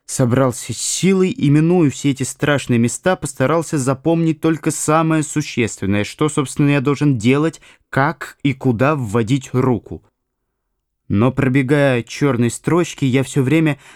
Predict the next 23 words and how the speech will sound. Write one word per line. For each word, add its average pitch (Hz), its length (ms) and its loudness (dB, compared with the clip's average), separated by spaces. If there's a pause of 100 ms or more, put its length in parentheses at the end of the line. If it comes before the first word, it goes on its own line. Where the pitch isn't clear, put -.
(140)
наталкивался 151 880 0
на 135 160 2
новые 143 360 2
страшные 139 580 -2
вещи. 107 480 -2 (220)
Они 123 200 4
били 135 220 2
в 120 80 -4
глаза. 113 480 0 (260)
Ввиду 147 480 2
огромной 175 640 2
опасности 170 640 -2
разрыва, 151 640 0 (240)
внутренние 175 720 2
и 160 160 -4
комбинированные 165 880 2
повороты 165 600 0 (260)
представляют 160 880 0
операции, 143 720 0
которые 170 400 2
должны 143 420 2
быть 143 280 0
отнесены 139 600 2